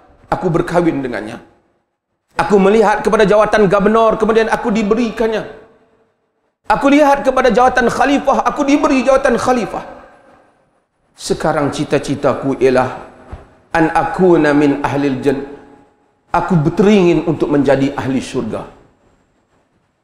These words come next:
Taqat nafsi ilal jannah. Sekarang jiwaku ingin menjadi ahli syurga. Dan aku berharap aku ingin men-, aku dapat mencapainya. Sidang Jumaat yang dirahmati Allah,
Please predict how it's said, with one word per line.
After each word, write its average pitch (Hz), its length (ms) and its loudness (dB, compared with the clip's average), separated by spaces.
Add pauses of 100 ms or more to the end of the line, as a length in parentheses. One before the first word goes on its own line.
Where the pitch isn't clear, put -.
(120)
Taqat 220 480 2
nafsi 214 400 0
ilal 214 240 2
jannah. 214 560 -2 (180)
Sekarang 220 560 0
jiwaku 226 960 2
ingin 233 240 2
menjadi 226 480 0
ahli 214 240 0
syurga. - 560 -4 (240)
Dan 240 160 0
aku - 240 -8
berharap 214 480 -2
aku 160 240 -8
ingin 147 160 -6
men-, 131 240 -6
aku 139 160 -10
dapat 123 400 -8
mencapainya. - 640 -16 (960)
Sidang 131 400 0
Jumaat 117 400 0
yang 113 160 -4
dirahmati 110 560 -4
Allah, 104 400 -6